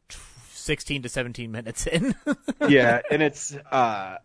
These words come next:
Speaker 2: so, I mean, the film is technically really great. Um, you know, the,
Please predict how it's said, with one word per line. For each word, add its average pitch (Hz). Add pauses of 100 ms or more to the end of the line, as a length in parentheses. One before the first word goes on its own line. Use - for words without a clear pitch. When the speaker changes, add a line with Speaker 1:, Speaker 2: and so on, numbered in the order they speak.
(520)
Speaker 2:
so, -
I 170
mean, 196
the 202
film 247
is 131 (140)
technically 131
really 113
great. 95
Um, 87 (760)
you 123
know, 113 (580)
the, 107